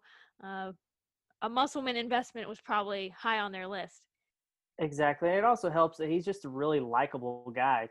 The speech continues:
Speaker 2: too. I mean, he's all over social media, and, you know, I know some of those donors may be, uh,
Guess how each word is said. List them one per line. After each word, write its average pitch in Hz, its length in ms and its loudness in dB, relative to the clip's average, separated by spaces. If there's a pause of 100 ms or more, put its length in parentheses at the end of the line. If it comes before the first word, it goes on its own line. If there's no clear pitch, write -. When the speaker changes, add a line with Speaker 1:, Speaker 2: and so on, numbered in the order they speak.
Speaker 2:
too. 135 240 -4
I 117 60 -6
mean, 120 340 -10 (680)
he's 147 140 -2
all 160 200 8
over 156 200 4
social 151 340 0
media, 151 520 2
and, 143 100 0
you 143 60 0
know, 139 60 4
I 143 40 4
know 139 140 2
some 143 160 -6
of 139 60 0
those 131 120 0
donors 135 360 0
may 135 120 -2
be, 135 240 -2 (540)
uh, 127 260 -4